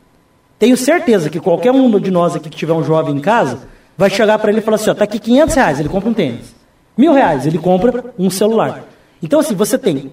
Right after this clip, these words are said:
a falta de dinheiro e o recur-, e a, e a, e a capacidade de consumo reprimida. E esse jovem, quando ele é, é, quando ele, quando ele consegue um trabalho, que seja um estágio na prefeitura, um estágio numa empresa, por um programa de parceria com a prefeitura,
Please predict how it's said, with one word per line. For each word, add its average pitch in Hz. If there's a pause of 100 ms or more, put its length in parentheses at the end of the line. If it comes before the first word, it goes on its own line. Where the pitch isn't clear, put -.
(100)
a 185
falta 240
de 185
dinheiro 160 (140)
e 233
o 302 (120)
recur-, 247
e 233
a, 247
e 254
a, 233
e 247
a 240
capacidade 247
de 208
consumo 233
reprimida. 226 (540)
E 277
esse 381
jovem, 170
quando 247
ele 247
é, 247
é, 175
quando 240
ele, 240
quando 233
ele 254
consegue 226
um 220
trabalho, 190 (160)
que 262
seja 269
um 247
estágio 220
na 196
prefeitura, 190
um 190
estágio 190
numa 170
empresa, 170 (200)
por 185
um 180
programa 170
de 156
parceria 185
com 180
a 175
prefeitura, 160